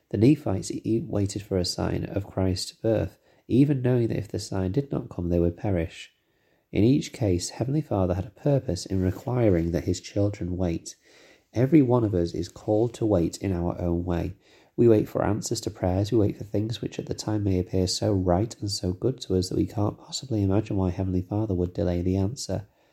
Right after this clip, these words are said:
Close quote. We have to recognize that when we don't receive an answer to our prayers, or, or I should say, the answer we desire or relief from our trials,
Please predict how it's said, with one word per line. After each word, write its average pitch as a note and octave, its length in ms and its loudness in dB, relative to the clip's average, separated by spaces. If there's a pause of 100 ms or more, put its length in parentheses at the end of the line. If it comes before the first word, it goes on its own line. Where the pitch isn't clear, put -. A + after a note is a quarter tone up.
(260)
Close E2+ 320 -2
quote. - 460 -4 (1000)
We G#2 120 4
have C#3 180 2
to - 100 0
recognize G2 800 0
that - 240 -4
when A#2 160 -2
we B2+ 80 2
don't A#2+ 340 0
receive G2 300 -2
an F#2+ 100 0
answer F#2+ 600 -6
to G#2 120 -6
our F2+ 160 0
prayers, F#2 540 -6 (680)
or, F#2+ 420 4 (680)
or G2+ 120 0
I - 20 0
should G2+ 180 -4
say, F#2 440 2 (280)
the F#2+ 140 2
answer F#2 280 0
we G2 120 2
desire F#2 640 0
or E2+ 220 4
relief F#2 420 2 (320)
from F2+ 200 -4
our F2+ 180 -4
trials, G2+ 640 -4